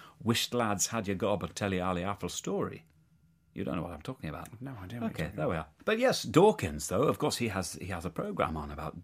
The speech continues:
Speaker 1: uh, about Darwin at the moment. But n-, practically every second sentence is just him championing his own, his own beliefs. You know, basically, he's, he's using the whole series as some sort of advert for the God Delusion, the book he wrote.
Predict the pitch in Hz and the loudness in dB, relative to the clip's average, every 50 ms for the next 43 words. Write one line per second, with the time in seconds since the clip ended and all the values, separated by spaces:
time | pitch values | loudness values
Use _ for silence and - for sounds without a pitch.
0 | - - 87 82 80 76 60 - 98 80 73 85 104 104 101 92 80 82 78 76 | -6 -4 -2 -2 -2 -4 -4 -4 -4 -4 -2 -2 -2 0 0 0 -2 -2 -4 -4
1 | - - 101 120 170 240 220 113 92 95 - - _ _ - - - - - - | -4 -4 -2 -2 -2 -2 -2 -4 -6 -6 -12 -18 _ _ -20 -20 -20 -14 -8 -4
2 | 147 139 147 - - _ - 196 165 - - 123 - 127 117 113 123 110 101 107 | -2 -2 -2 -2 -4 _ 0 0 2 2 0 -2 0 2 4 4 4 4 4 4
3 | 104 95 - - - 117 - - 98 90 - - 180 196 175 - - 73 71 - | 4 4 4 4 2 2 2 0 0 0 2 2 2 2 2 0 -2 -6 -8 -8
4 | - - - _ _ _ - - - - _ - 117 104 - 139 123 - - - | -8 -10 -10 _ _ _ -20 -20 -20 -20 _ -8 -6 -2 0 2 0 0 0 2
5 | 135 127 120 110 101 92 - _ _ _ _ _ _ _ - - 151 143 131 - | 4 6 6 6 4 2 -2 _ _ _ _ _ _ _ 2 4 6 4 4 4
6 | 110 95 92 92 92 92 98 90 110 113 113 113 113 - 107 117 117 113 135 185 | 4 4 4 4 2 2 2 4 6 6 6 6 4 2 0 -4 -2 0 0 0
7 | 233 226 156 104 95 85 78 - - - - - - - - _ _ - _ _ | 2 0 0 0 0 0 -2 -4 -6 -8 -10 -10 -12 -14 -20 _ _ -20 _ _
8 | - - 90 85 90 160 170 165 - 104 95 98 95 - - 117 107 107 135 156 | -2 0 2 2 6 6 4 4 4 2 2 0 0 0 0 -2 2 4 6 6
9 | 139 107 101 98 90 104 127 110 95 - - - - - 76 82 80 90 87 - | 6 6 6 4 6 4 4 2 2 0 -2 -2 0 0 0 0 0 -2 -2 -2
10 | - - - - 98 92 - 123 143 131 110 - 87 82 82 - - - 101 101 | -2 -2 0 0 0 0 0 0 -2 -2 -2 -2 -2 -2 -2 -4 -6 -8 -6 -6
11 | 104 98 131 92 98 90 - 104 90 87 82 85 78 - - - - - _ _ | -4 -2 -2 -2 -2 -2 -4 -2 -2 -2 -2 -4 -4 -8 -12 -14 -16 -20 _ _
12 | _ _ _ _ - 104 92 - 98 - - - - - 87 80 80 76 - - | _ _ _ _ -8 -4 0 0 0 0 0 -4 -8 -6 -4 -4 -4 -4 -6 -8
13 | - | -12